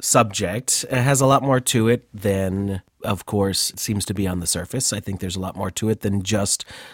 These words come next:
a lot of athletes getting together and competing against each other. And we're gonna break down all the numerics and all the things that go into this because there's symbolism, there's everything. Just like with all these things,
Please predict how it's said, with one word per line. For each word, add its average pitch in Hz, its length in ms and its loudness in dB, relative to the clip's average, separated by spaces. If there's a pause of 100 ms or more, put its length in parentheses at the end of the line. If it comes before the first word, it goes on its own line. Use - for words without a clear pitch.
(160)
a 127 80 0
lot 110 200 6
of 101 80 0
athletes 104 320 2
getting 104 240 2
together 98 480 0
and 101 220 -2
competing 214 380 4
against 110 320 -4
each 104 180 -2
other. 92 340 -2
And 95 220 -6
we're 104 80 -2
gonna 117 180 2
break 127 300 2
down 160 400 8 (340)
all 123 220 8
the 127 100 4
numerics 123 760 6
and 110 100 2
all 107 140 4
the 104 120 -4
things 120 460 0
that 110 160 -2
go 110 220 2
into 123 240 4
this 101 180 2
because 101 260 -2
there's 98 160 0
symbolism, 117 640 2
there's 151 160 2
everything. 135 580 2
Just - 300 -2
like - 180 -10
with - 160 -6
all 165 220 4
these 143 220 4
things, 107 260 2